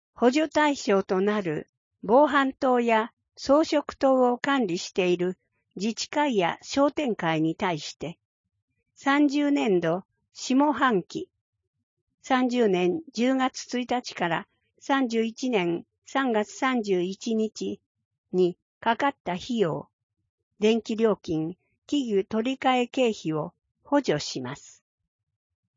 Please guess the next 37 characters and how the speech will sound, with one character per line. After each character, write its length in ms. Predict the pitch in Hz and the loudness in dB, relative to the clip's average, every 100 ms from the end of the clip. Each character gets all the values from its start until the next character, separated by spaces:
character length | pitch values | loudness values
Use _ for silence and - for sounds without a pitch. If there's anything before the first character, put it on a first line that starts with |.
| _ - | _ -10
四 200 | - 247 | 0 2
月 340 | 254 - 240 | 2 0 -2
十 200 | 226 254 | -2 0
九 140 | - | 2
日 300 | 214 214 - | 2 0 -4
金 240 | - 254 269 | -4 0 4
曜 200 | 262 247 | 4 2
日 160 | 208 | 0
ま 140 | 220 220 | -2 -2
で 160 | 208 | -2
に 240 | 185 185 214 _ _ _ _ | 0 -2 -4 _ _ _ _
必 280 | - - 294 | -16 -4 2
要 240 | 294 294 | 4 4
書 220 | 294 311 | 2 2
類 260 | 285 202 170 | 4 4 4
を 200 | 165 165 | 2 0
持 180 | 170 214 | -4 -4
参 340 | - 233 226 | -2 -2 0
の 180 | 214 208 | 2 4
上、 260 | 190 185 - _ _ _ _ _ _ _ _ _ | 4 0 -6 _ _ _ _ _ _ _ _ _
管 280 | - 247 277 | -2 0 2
理 180 | 247 247 | -2 -4
課、 360 | - 214 - _ _ _ _ _ - | -2 0 -2 _ _ _ _ _ 4
道 280 | 262 247 | 6 6
路、 220 | 190 160 - _ | 4 -2 -6 _
河 180 | - 254 | -4 -2
川 300 | - 285 262 | -2 -2 -2
施 160 | - | -4
設 360 | - 269 - - | -4 -4 -6 -6
担 260 | 240 226 185 | -2 -2 -4
当、 400 | - 151 147 - _ _ _ _ _ | -8 -10 -10 -16 _ _ _ _ _
市 180 | - 226 | 0 2
役 240 | 262 - | 2 0
所 380 | - 180 180 - | 0 0 0 -4
五 180 | 208 214 | -2 0
階 380 | 233 247 247 233 | 0 0 0 -2
へ 180 | 220 | -6